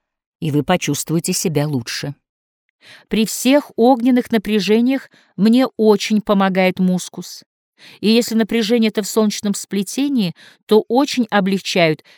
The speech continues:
частые приёмы двууглекислой соды. Сода, будучи тоже огненной, разряжает скопившиеся энергии. Нужно быть очень осторожным при каждом напряжении, ибо всегда есть опасность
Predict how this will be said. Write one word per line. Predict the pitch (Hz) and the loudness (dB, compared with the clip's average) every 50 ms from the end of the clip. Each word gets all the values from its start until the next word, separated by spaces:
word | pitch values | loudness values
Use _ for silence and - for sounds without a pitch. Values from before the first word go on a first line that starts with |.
| _ _ | _ _
частые | - - - 214 226 254 247 - - - 220 202 | -8 -2 2 2 2 2 0 -4 -4 -2 -2 -2
приёмы | - - 202 196 185 220 254 262 240 233 - - | 0 0 -2 0 2 2 2 2 2 0 0 -2
двууглекислой | 170 160 170 170 208 240 240 226 196 196 202 214 190 - - 226 220 - - - 240 226 | -6 -6 -2 0 2 2 2 2 2 2 0 0 -2 -4 -6 -6 -6 -4 -4 -4 -4 -4
соды. | - - - - 156 147 139 139 151 165 - _ _ _ _ _ _ _ _ _ _ _ _ _ _ _ _ _ _ _ _ _ | -6 -8 -6 -4 -4 -4 -4 -6 -10 -14 -14 _ _ _ _ _ _ _ _ _ _ _ _ _ _ _ _ _ _ _ _ _
Сода, | _ - - - 262 285 320 277 220 196 156 - - - | _ -10 -4 -2 0 0 0 2 0 0 -2 -2 -6 -6
будучи | 165 185 180 175 175 - - 170 - - _ | -4 0 0 0 -2 0 -4 -6 -6 -4 _
тоже | 254 277 294 254 202 202 180 - | -2 0 0 0 -2 -4 -4 -4
огненной, | - 175 165 151 143 139 147 143 139 135 131 - _ - - _ _ _ - | -2 -2 -2 -2 -4 -6 -6 -6 -6 -6 -8 -10 _ -20 -20 _ _ _ -6
разряжает | 147 175 190 214 196 190 214 233 247 226 196 202 185 170 165 165 | -4 -2 -2 0 0 0 0 0 0 0 0 2 2 2 0 -2
скопившиеся | - - - - 170 165 - 170 165 - - - 160 160 - - - 160 | -4 -6 -4 -4 -4 -4 -6 -10 -10 -10 -8 -8 -8 -8 -8 -6 -6 -4
энергии. | 160 156 151 147 143 143 143 143 143 147 147 - _ _ _ _ _ _ _ _ _ _ - - _ - | -4 -4 -4 -6 -8 -10 -10 -10 -12 -12 -12 -16 _ _ _ _ _ _ _ _ _ _ -20 -16 _ -2
Нужно | 180 190 165 196 196 | -2 -2 0 0 0
быть | 180 185 - | 0 0 0
очень | 196 185 - - 190 - _ | -2 -2 -2 -4 -6 -4 _
осторожным | 190 180 - - - 185 180 185 180 170 - 185 180 170 | -6 -6 -6 -2 -2 -2 0 0 -2 -2 -2 -2 -4 -2
при | - 180 175 | -4 -6 -4
каждом | - 185 180 165 156 185 180 | -2 -2 -2 -2 -2 -2 -2
напряжении, | 180 175 - - 185 185 180 202 240 233 185 156 139 131 131 - - - - _ | -2 -2 -4 -4 -6 -4 -2 0 0 0 0 -2 -4 -6 -8 -12 -18 -20 -20 _
ибо | - 156 151 175 | -8 -4 -2 -2
всегда | 165 - - 165 165 165 190 | -2 -2 -4 -4 -2 0 0
есть | 208 196 160 151 - - | 0 0 -2 -4 -2 -2
опасность | 165 151 - - 151 156 - - - 185 185 - - - | -2 -2 0 -2 -4 -4 -4 -6 -8 -8 -8 -10 -12 -16